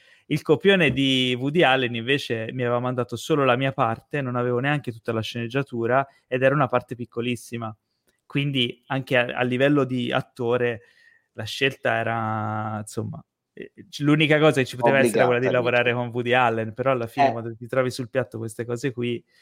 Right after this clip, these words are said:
Speaker 1: E la cosa da, de-, da, la cosa a cui pensare è che all'epoca H B O non era H B O.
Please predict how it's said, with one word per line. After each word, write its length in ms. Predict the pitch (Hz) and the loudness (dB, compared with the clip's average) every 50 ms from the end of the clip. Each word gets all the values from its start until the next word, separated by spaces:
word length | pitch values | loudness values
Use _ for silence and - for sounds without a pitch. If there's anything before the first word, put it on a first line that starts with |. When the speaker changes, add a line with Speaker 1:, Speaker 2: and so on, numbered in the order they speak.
| _ _ _ - - | _ _ _ -6 0
Speaker 1:
E 260 | - 175 185 185 - - | 2 2 2 2 2 4
la 140 | 165 165 156 | 4 4 6
cosa 300 | 156 226 233 - 233 196 | 6 6 6 6 6 6
da, 260 | 175 170 160 170 - 170 | 6 6 4 4 0 -6
de-, 960 | 160 143 139 131 127 147 160 160 160 156 147 135 127 139 139 156 147 135 127 123 _ _ | -10 -12 -14 -16 -18 -20 -20 -20 -20 -20 -20 -8 -4 -4 -4 -4 -4 -8 -14 -20 _ _
da, 180 | _ 139 131 - _ - - - - - 135 131 127 127 131 131 127 123 | _ -6 -6 -6 _ -18 -18 -16 -14 -12 -10 -10 -8 -8 -8 -8 -6 -6
la 100 | 127 131 | -2 0
cosa 180 | 147 180 190 | 2 2 2
a 40 | 180 | 2
cui 160 | - - 175 | 2 2 2
pensare 580 | 151 156 139 135 - - 143 127 120 117 113 117 | 2 2 0 -2 -2 -2 0 0 0 0 0 -2
è 80 | 117 - | -4 -4
che 240 | - 135 123 120 - | 0 2 2 2 2
all'epoca 640 | - 147 160 160 156 135 120 - 120 113 - 123 117 | 2 4 4 6 6 6 4 4 0 -6 -6 -6 -2
H 300 | - - 139 135 - - - | 2 2 2 2 0 -4 -2
B 120 | 143 143 131 | 0 2 4
O 180 | 123 117 110 - 127 | 4 2 0 -2 -6
non 240 | 127 123 113 117 | -6 -6 -2 0
era 260 | 131 143 143 131 120 110 | 2 2 4 4 4 2
H 280 | 113 113 110 - - - | 0 0 -4 -6 -10 -6
B 120 | 120 117 | -4 -2
O. 260 | 113 110 107 104 - | -2 -2 -4 -6 -10